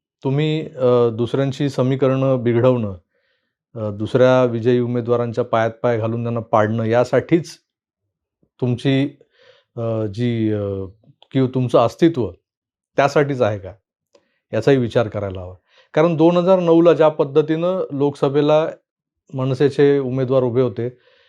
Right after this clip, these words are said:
त्यांनी लाखा लाखाच्या वर मतं घेतली आणि त्याचा फटका शिवसेना भाजपा युतीच्या उमेदवारांना पडला होता.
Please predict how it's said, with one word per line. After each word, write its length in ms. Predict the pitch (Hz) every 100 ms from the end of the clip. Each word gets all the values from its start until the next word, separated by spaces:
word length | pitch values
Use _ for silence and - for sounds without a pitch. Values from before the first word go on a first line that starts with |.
| _ _
त्यांनी 260 | 127 139
लाखा 260 | 135 117 147
लाखाच्या 380 | 143 131 143 143
वर 180 | 135 139
मतं 280 | 127 113
घेतली 360 | 131 120 131 139
आणि 340 | 147 175 190 - _
त्याचा 180 | 123 143 -
फटका 420 | 127 - 156 180 185 _ _ -
शिवसेना 380 | 143 143 156 151
भाजपा 400 | 131 117 127 139
युतीच्या 400 | 127 120 120 127
उमेदवारांना 460 | 120 113 117 110
पडला 320 | 110 107 95 92
होता. 200 | 85